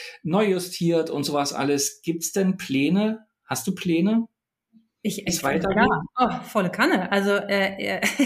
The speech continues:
Speaker 2: <laughs> ich möchte wirklich, also, oder sagen wir so, die nächste Zeit werde ich noch mehr Energie drauf verwenden, Selbstständigkeit, das Lebensgefühl,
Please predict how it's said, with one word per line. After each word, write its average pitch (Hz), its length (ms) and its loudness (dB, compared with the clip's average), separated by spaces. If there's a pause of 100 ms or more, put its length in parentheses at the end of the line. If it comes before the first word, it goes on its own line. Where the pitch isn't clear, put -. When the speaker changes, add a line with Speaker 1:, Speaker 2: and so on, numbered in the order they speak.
(200)
Speaker 2:
<laughs> - 440 -14
ich - 460 0
möchte 202 920 0
wirklich, 220 600 0
also, 202 140 4 (100)
oder 196 320 0 (160)
sagen 208 160 2
wir 190 60 0
so, 175 140 -2
die 190 300 -2
nächste 240 340 0
Zeit 202 320 0
werde 190 180 0
ich 190 120 -8 (140)
noch 220 280 0
mehr 220 160 4
Energie 202 320 0
drauf 190 240 -2
verwenden, 180 600 -2 (340)
Selbstständigkeit, 196 920 0 (120)
das 185 180 -2
Lebensgefühl, 185 960 2